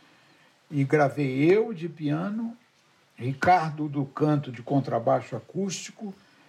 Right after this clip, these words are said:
e um percussionista de Niterói, que faleceu há muito tempo, eu infelizmente não vou me lembrar o nome dele. Nós gravamos isso tudo,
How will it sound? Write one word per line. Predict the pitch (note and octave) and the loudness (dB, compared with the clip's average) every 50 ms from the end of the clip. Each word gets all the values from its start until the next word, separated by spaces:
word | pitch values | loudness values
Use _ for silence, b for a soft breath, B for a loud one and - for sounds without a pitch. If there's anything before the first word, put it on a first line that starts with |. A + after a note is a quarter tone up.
| b b b b b - | b b b b b -4
e | - C3+ C3+ | 0 2 4
um | C#3+ D3 D3 D3 C3 | 4 4 4 2 0
percussionista | - - D#3+ D3 C#3+ - F3 - - - D#3 C3 B2 C3+ D3 D#3 C3+ - - - A#2+ A#2 C3 | 2 2 2 2 0 -2 -6 -6 -2 -2 -2 -2 0 -2 -2 -2 -4 -6 -6 -4 -4 -4 -4
de | A#2+ A#2+ C3 | -6 -6 -4
Niterói, | C3+ C3+ C3+ - C3 C3 C3+ C3+ C#3+ C#3 C3+ | -2 -2 -2 -2 -4 -2 0 0 0 0 -2
que | C3 - C3+ - _ - - - - | -4 -8 -18 -20 _ -20 -20 -20 -12
faleceu | - - C3+ B2 A2+ A2+ A2+ - D3 | -6 -4 -2 -2 -2 -2 -4 -4 -4
há | C3 | -4
muito | B2+ B2+ A#2 - | -4 -6 -8 -6
tempo, | - C#3+ C#3 C3+ - C#3+ | -6 -6 -6 -4 -4 -4
eu | |
infelizmente | C#3+ D3 C#3 - - C#3 A#2+ A#2 A2+ B2 C#3 C#3+ - C#3+ D3 | -4 -4 -4 -4 -4 -4 -4 -4 -4 -4 -6 -6 -6 -6 -6
não | C#3+ | -6
vou | C3+ B2 C#3+ D3 | -4 -4 -4 -6
me | C#3+ C#3+ | -4 -4
lembrar | D3 C#3+ C#3 B2+ C3 C3 C3+ | -2 -2 -2 -2 -4 -4 -4
o | C3+ | -4
nome | C#3 C#3+ D3+ D3+ C#3+ | -4 -4 -4 -4 -6
dele. | B2+ A#2 A#2+ A#2+ A#2 - _ B B B B B B B B B B B B B | -6 -8 -8 -8 -10 -14 _ B B B B B B B B B B B B B
Nós | E3+ E3 F3 F3 | 2 4 4 4
gravamos | E3+ G#3+ G#3 G3 F3 F3 A3 A#3+ B3 G3 | 2 2 0 2 2 0 -2 -2 -2 -4
isso | - - - - G#3 | -4 -6 -4 -6 -6
tudo, | D#3 - - G#3+ A#3 B3 A#3+ C#4+ C4+ | -8 -4 -2 0 0 0 0 -4 -4